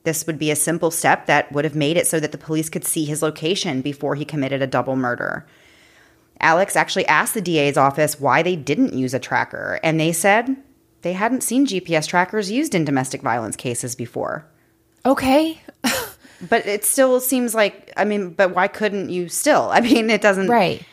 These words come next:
Speaker 1: I
Speaker 2: Well, you know what that, I mean, like, not to go back too far, but when, when police were able to send out an alert to everyone once Marie and her mom had been killed, like, they were able to alert everyone. It should
Speaker 1: Right.
Speaker 2: be that simple.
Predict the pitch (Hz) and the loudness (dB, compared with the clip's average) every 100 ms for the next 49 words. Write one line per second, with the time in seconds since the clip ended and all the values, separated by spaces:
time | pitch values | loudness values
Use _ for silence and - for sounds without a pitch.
0 | - - - - 330 320 349 403 415 381 | -20 -16 -2 2 2 2 2 2 2 2
1 | 269 - - - 214 220 208 180 - 190 | 2 2 -2 -4 0 2 2 -2 -4 -10
2 | 175 - 190 165 - 214 208 190 190 - | -8 -6 -4 -4 -4 -6 -2 -2 -2 -4
3 | 196 220 214 180 - _ - 196 220 214 | 0 2 2 0 -16 _ -16 0 4 4
4 | 208 202 _ _ _ _ - 185 - 214 | 4 0 _ _ _ _ -18 -16 -2 4
5 | 226 226 - 208 202 202 - 190 185 175 | 4 2 0 0 2 0 0 0 4 4
6 | 175 165 160 151 156 - - 175 170 180 | 2 0 0 0 -2 -4 -4 -2 0 2
7 | 185 185 196 180 170 175 170 - 170 165 | 2 2 2 -2 -2 -2 -2 -4 -4 -2
8 | 165 170 170 - - - - 170 165 160 | 0 0 -2 -6 -20 -20 -4 0 2 2
9 | 160 165 - 170 165 170 160 160 151 - | 0 -4 -4 0 0 0 0 -2 -2 0
10 | 165 160 214 269 285 - _ 190 180 190 | 2 4 2 0 -6 -14 _ 0 2 4
11 | 180 180 175 - 180 165 165 - 190 220 | 4 4 2 0 0 2 0 0 0 2
12 | 240 254 285 - - 208 - 233 247 247 | 4 2 0 -8 -12 -4 0 0 2 4
13 | 226 - - 220 220 - - | 2 0 0 2 2 -2 -6